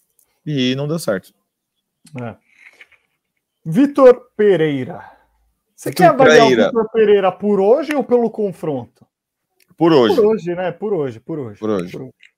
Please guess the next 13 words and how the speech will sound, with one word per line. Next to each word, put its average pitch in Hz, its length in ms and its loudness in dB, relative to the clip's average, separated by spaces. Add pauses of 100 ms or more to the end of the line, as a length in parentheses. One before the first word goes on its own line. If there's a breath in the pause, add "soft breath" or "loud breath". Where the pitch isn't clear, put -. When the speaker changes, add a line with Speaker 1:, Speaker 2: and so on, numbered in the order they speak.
(440)
Speaker 1:
Acho 156 420 0
que 135 440 -8 (140)
Vitor 120 340 -12
Pereira 113 520 -4 (1200)
foi 143 580 -4
melhor 143 680 0
do 143 420 -14 (100)
que 160 360 -12
a 151 80 -4
gente 147 280 -12
avaliou 139 420 -2
no 147 240 -6
pré-jogo. 113 840 -4